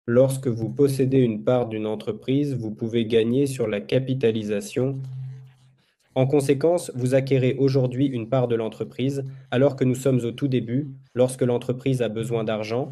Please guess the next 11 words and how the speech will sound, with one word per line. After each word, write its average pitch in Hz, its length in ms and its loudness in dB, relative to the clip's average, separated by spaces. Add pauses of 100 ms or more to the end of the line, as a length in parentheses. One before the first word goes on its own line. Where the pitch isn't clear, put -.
(320)
et 127 120 4
donc, 143 420 0 (140)
naturellement, 127 760 2
vous 120 160 -6
pouvez 139 300 0
acquérir 135 480 2
cette - 240 -2
partie 131 320 -2
de 135 80 0
l'entreprise 127 760 -2
à 107 240 -6